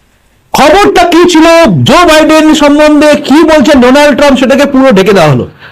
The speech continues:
দিয়ে বলা হলো কেন দেওয়া হচ্ছে। আর এটাই, এটাই বাংলার বুকে মানুষ খাবে, কারণ সিপিএম, কংগ্রেস, তৃণমূল এবং যারা আছেন তথাকথিত সেকুলার সাজালো, যারা দেশ বিরোধী শক্তি আছে, তারা সবাই মিলে একত্রিতভাবে এই খবরটাই সামনে আনবেন যে ডোনাল্ড ট্রাম্প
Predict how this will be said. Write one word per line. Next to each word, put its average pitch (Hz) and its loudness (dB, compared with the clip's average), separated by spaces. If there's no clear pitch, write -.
দিয়ে 247 0
বলা 254 0
হলো 254 2
কেন 208 -2
দেওয়া 180 0
হচ্ছে। 147 -2
আর 233 -4
এটাই, 359 0
এটাই 285 0
বাংলার 233 0
বুকে 247 0
মানুষ 220 -2
খাবে, 151 -4
কারণ 269 -2
সিপিএম, 311 0
কংগ্রেস, 277 0
তৃণমূল 294 0
এবং 262 0
যারা 247 2
আছেন 254 0
তথাকথিত 269 0
সেকুলার 277 0
সাজালো, 294 0
যারা 226 0
দেশ 254 0
বিরোধী 269 -2
শক্তি 262 -4
আছে, 247 -2
তারা 262 0
সবাই 370 0
মিলে 320 0
একত্রিতভাবে 269 -2
এই 339 2
খবরটাই 269 -2
সামনে 233 0
আনবেন 226 0
যে 214 0
ডোনাল্ড 247 0
ট্রাম্প 254 -2